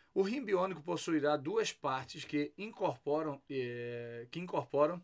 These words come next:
recentes avanços na nanotecnologia. A filtração da membrana e bi-, eh,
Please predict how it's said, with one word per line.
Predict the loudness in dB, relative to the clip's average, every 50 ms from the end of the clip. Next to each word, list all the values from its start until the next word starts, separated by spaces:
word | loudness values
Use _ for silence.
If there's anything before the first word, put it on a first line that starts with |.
| -14 _ _ _ _ _ _ _ _ _ _ _ _ _ _ _ _ _ _ _ _ _ _ _
recentes | -4 0 2 2 2 2 -2 -2 -2 -2 -2 -2 -6 -4 -2
avanços | 0 0 0 -2 -4 -4 -4 -4 -6 -6
na | -2 -2 -2 0
nanotecnologia. | 0 0 -2 -2 -4 -6 -8 -8 -6 -6 -2 0 0 0 0 -2 -2 -2 -2 -4 -8 -18 -20 -20 -20 -6 _
A | 0 0 0
filtração | 0 -4 -4 -2 -2 -2 -2 -2 0 2 4 4 2 2 -2 -4 0 2 4 4 4 4 4 4 2 2 2 2 0 0 0 -2 -4 -4 -6 -8 -10 -10 -12 -14 -14 -16 _ _ _ _ _ _ _ _ _ _ _ _ _ _ _ _ _ _ _ _ _ _ _ _ _ _ _ _ _ _ _ _ _ _ _
da | 4 4 4
membrana | 4 2 0 0 0 -2 0 0 0 -2 -2 -4 -6 -6 -10 _ _ _ _ _ _ _ _ _ _ _
e | -4 -2 0 0 -2 -2
bi-, | -2 0 0 0 0 2
eh, | 2 2 4 4 4 2 2 0 -4